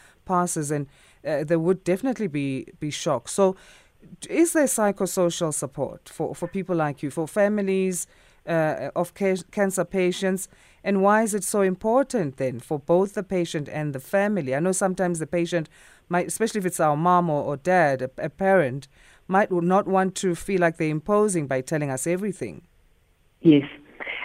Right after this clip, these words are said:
Speaker 2: And, um, as you, as you said, you know, it is, it is a, a journey that, uh, the patient or the family member goes through, and, um, psychosocial support, um, is very important because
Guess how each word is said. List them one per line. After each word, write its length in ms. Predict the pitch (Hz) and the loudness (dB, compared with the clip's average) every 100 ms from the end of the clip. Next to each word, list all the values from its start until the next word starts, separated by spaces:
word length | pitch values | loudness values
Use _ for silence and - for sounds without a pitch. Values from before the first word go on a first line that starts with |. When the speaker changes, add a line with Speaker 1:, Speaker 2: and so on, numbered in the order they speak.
| _ _ _ | _ _ _
Speaker 2:
And, 340 | 196 196 202 190 | 8 8 4 6
um, 340 | 170 180 180 | 8 8 8
as 240 | 180 175 180 | 6 6 6
you, 180 | 190 196 | -2 4
as 160 | 185 175 | 4 4
you 120 | 180 180 | 0 4
said, 240 | 170 147 | 4 6
you 60 | 170 | 6
know, 80 | |
it 180 | 170 165 | 6 4
is, 200 | - 196 196 | 6 4 4
it 100 | - | -8
is 160 | - 196 | -2 2
a, 280 | 202 - - | 2 0 -2
a 40 | |
journey 380 | 165 165 170 180 | 0 6 6 6
that, 220 | 160 147 - | 2 0 -2
uh, 220 | 147 143 143 | 0 0 0
the 60 | 151 | -2
patient 500 | 170 180 - 165 - | 2 0 0 -6 0
or 100 | 156 | 0
the 80 | |
family 360 | 151 160 156 156 | 2 -2 0 -2
member 240 | 147 151 156 | -2 -4 -4
goes 300 | - 143 147 - | 2 2 2 0
through, 220 | 196 247 | 4 4
and, 300 | 165 156 156 | 4 2 2
um, 240 | 151 151 151 | 4 2 0
psychosocial 640 | 190 208 220 202 185 190 175 | 0 2 2 2 2 0 -2
support, 420 | 165 - 185 180 - - - - - - _ | -4 2 6 6 4 -14 -12 -12 -12 -16 _
um, 320 | 180 170 170 - | 6 8 6 2
is 180 | 190 | 4
very 280 | 170 208 247 | 8 10 8
important 580 | 185 - 143 147 143 - | 4 2 0 2 -4 6
because 640 | 170 170 196 190 185 180 | 4 8 10 12 10 6